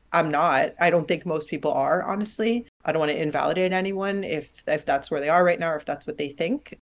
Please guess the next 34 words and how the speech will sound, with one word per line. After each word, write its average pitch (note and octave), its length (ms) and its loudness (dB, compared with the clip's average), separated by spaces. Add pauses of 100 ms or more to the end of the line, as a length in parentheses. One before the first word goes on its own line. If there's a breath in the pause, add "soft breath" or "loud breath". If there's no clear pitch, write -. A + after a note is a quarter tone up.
But E3 340 8
I E3 100 2
think E3 320 -6
that D3+ 420 0 (800)
the E3 140 0
rigidity D3+ 880 2 (260)
causes D3 420 0
a D3 40 -2
lot C3+ 160 0
of D3+ 80 -8
fear F#3+ 360 6
and D3+ 120 2
obsession. G#3 680 -2 (100)
And D3+ 460 -2
when E3 200 0
I D#3 80 4
went D#3 180 2
to E3 80 -4
my D3 140 -2
O C#3+ 100 0
A F3 120 4
meeting, D3+ 600 -4 (240)
everybody D#3 340 0
was D3+ 160 -4
obsessed. C#3+ 800 -2 (160)
They D#3 100 2
were D3+ 100 4
just - 200 -2
obsessed D3 360 -2
with E3 120 -8
not D3 380 -4
eating C3 280 -6
the B2+ 120 -10
food - 320 -8